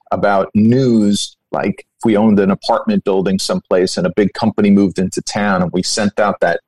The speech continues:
that news clipping, you know, digitally, of course, uh, people would find that to be the most interesting thing. And they'd call up and say, "That's good for us, right?" And I go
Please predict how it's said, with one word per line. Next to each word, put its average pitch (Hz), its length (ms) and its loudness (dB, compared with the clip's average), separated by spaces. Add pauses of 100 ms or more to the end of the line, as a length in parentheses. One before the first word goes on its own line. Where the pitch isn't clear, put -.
(240)
that 95 160 2
news 156 260 2
clipping, 107 680 -2
you 117 80 0
know, 87 160 -2 (240)
digitally, 101 500 0 (180)
of - 160 -10
course, - 400 -2 (460)
uh, 202 300 0
people 127 340 -2
would 104 240 2
find 117 320 -2
that 131 240 -4
to - 80 -4
be 120 140 0
the 113 100 -2
most 117 300 -2
interesting 131 560 -4
thing. 165 340 -4 (100)
And 101 240 0
they'd 104 160 2
call 110 300 -2
up 139 180 -4
and 95 100 -6
say, - 140 -4
"That's 143 240 -4
good - 220 -2
for 80 240 0
us, - 180 -6
right?" 95 320 0
And 101 80 -2
I 90 60 -2
go 90 260 -2